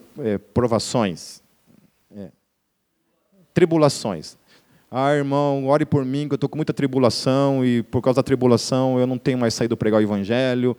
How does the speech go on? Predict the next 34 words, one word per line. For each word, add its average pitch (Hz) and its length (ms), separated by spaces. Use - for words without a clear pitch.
É, 123 380
teve 151 160
uma 170 100
vez 143 160
uma 156 80
pessoa 147 280
falou 147 200
assim 147 140
pra 143 100
mim 135 160
assim, 131 360
"Ah, 151 160
eu 190 100
parei 175 300
de 160 80
orar." 120 340
Falei, 123 320
"Mas 87 140
por 110 160
quê?" 175 320
"Ah, 156 240
quando 185 260
eu 160 80
oro, 156 440
só - 340
me 151 80
vem 165 160
problema." 147 560
Tá 131 120
certo. 147 480
Amém, 170 380
querido. - 300
Isso - 120
aí. 151 240